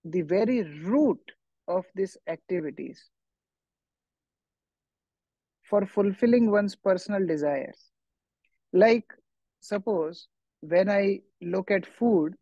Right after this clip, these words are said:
I get carried away. Hmm? Everyone gets carried away. So giving up food altogether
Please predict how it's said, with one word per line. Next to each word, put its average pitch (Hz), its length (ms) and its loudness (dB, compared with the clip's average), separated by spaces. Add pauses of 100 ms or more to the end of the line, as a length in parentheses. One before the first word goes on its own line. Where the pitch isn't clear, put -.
(800)
I 170 180 4
get 180 240 -2
carried 165 380 -2
away. 139 240 -6 (760)
Hmm? 170 200 -12 (380)
Everyone 202 380 0
gets 147 240 -4
carried 139 340 -4
away. 160 260 -4 (920)
So - 120 0
giving 226 440 10
up 262 120 8
food 233 360 2
altogether 196 960 2